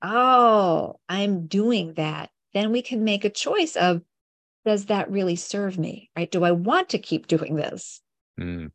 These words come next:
Speaker 1: But until we see it, there's no choice.
Speaker 2: Yeah, and it's, it's all too easy to, like, stuff it down. It, that's the easy thing, to stuff it down, forget about it, avoid it,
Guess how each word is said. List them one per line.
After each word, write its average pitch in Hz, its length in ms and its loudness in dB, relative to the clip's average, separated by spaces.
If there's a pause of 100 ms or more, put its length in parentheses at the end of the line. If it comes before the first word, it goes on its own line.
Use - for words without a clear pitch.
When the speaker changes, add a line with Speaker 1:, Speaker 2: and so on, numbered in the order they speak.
(100)
Speaker 1:
But 180 200 0
until 214 380 0
we 196 120 2
see 220 260 0
it, - 100 0
there's 160 220 -2
no 156 160 -2
choice. - 560 -8 (1000)
Speaker 2:
Yeah, 139 180 0
and 104 80 -2
it's, 107 160 -4 (200)
it's - 160 -10
all 165 280 2
too 120 140 2
easy 120 140 0
to, 98 100 -6
like, - 140 -4
stuff - 340 -10
it - 100 -8
down. 85 320 -6 (180)
It, 120 200 -6
that's 117 160 -2
the 127 100 -2
easy 113 200 0
thing, 95 140 -4
to 90 60 -10
stuff 117 240 -2
it 120 80 0
down, 101 260 0
forget 98 320 -2
about 95 240 0
it, - 80 -4
avoid 98 420 -2
it, 98 200 0